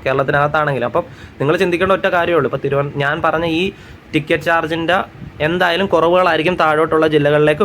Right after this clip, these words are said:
വരുമ്പോൾ. അപ്പോഴത്തേക്ക് അതുകൊണ്ടാണ് ഞാൻ ട്രെയിൻ ആരംഭിക്കുന്നത് തൊട്ട് ട്രെയിൻ തീരുന്നത് വരെയുള്ള ടിക്കറ്റ് ചാർജ് നിങ്ങൾക്ക് പറഞ്ഞു തന്നത്. അപ്പോൾ ഓക്കെ ഗൈസ്, ഇനി ഇതുപോലത്തുള്ള വീഡിയോസ് നിങ്ങൾക്ക് തീർച്ചയായും നിങ്ങളിലേക്ക് എത്തണമെങ്കിൽ നമ്മുടെ ഈ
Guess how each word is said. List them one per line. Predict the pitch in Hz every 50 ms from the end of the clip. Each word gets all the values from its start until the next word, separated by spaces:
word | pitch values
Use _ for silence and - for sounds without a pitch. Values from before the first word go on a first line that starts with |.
| 170 156
വരുമ്പോൾ. | 139 135 123 117 110 -
അപ്പോഴത്തേക്ക് | 123 - 127 127 143 143 151 139
അതുകൊണ്ടാണ് | 135 156 160 160 156 156 156 175 175 156
ഞാൻ | 165 208 - - - - -
ട്രെയിൻ | 156 156 160 160 151
ആരംഭിക്കുന്നത് | 147 151 165 170 165 170 160 180 175 175 156 156
തൊട്ട് | 147 151 208 208 - - - - - - -
ട്രെയിൻ | 160 170 165 147 160
തീരുന്നത് | 165 170 180 185 185 185 180 170
വരെയുള്ള | 156 156 151 170 214 214
ടിക്കറ്റ് | 175 151 165 151 151 160
ചാർജ് | 156 180 202 180
നിങ്ങൾക്ക് | 156 147 147 147 233 233 233
പറഞ്ഞു | 202 196 185 170 147
തന്നത്. | 131 117 113 - - - - - - - - - - 190
അപ്പോൾ | 202 247 240
ഓക്കെ | 226 247 226 208
ഗൈസ്, | 196 180 - 185 175
ഇനി | 190 202 190 185
ഇതുപോലത്തുള്ള | 185 185 196 202 190 190 196 190 175 175
വീഡിയോസ് | 175 180 175 185 185 175
നിങ്ങൾക്ക് | 175 180 170 165
തീർച്ചയായും | 160 165 156 - 180 175 170 160
നിങ്ങളിലേക്ക് | 160 160 165 165 165 156 147
എത്തണമെങ്കിൽ | - 151 160 165 165 156 147
നമ്മുടെ | 147 151 156
ഈ | 160